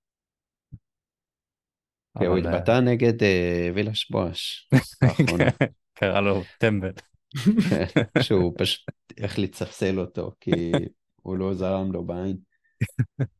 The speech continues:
Speaker 2: אה, וי די וי. יש לנו עכשיו את, אה, וי די וי אחר.
Speaker 1: וי די וי החדש, כן. קיצור, הציון שלי שמונה לחלון הזה, ולו רק בגלל, אה, בזכות,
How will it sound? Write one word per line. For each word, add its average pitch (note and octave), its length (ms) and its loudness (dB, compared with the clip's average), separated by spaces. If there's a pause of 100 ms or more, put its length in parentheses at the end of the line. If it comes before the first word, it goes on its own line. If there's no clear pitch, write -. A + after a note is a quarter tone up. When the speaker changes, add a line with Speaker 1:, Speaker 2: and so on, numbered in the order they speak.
(1080)
Speaker 2:
אה, G#2 220 0 (1080)
וי G#2 200 2
די G#2 160 4
וי. G2 160 0 (680)
יש - 80 -8
לנו F2+ 140 -4
עכשיו F2+ 300 0
את, - 140 -12
אה, E2+ 360 -6
וי F#2 100 -4
די F#2+ 80 -4
וי F2+ 180 -2
אחר. F2 180 -8 (480)
Speaker 1:
וי F#2 140 4
די F#2 140 -2
וי F2+ 160 -2
החדש, F2 600 -4
כן. E2 240 -6 (260)
קיצור, G#2+ 420 4
הציון G2+ 320 2
שלי F#2+ 260 2
שמונה F#2+ 420 -4
לחלון F#2 500 -4
הזה, A#2+ 340 2 (140)
ולו F#2 480 2
רק A#2 260 4
בגלל, F2 540 -2
אה, E2 600 -4
בזכות, - 640 -2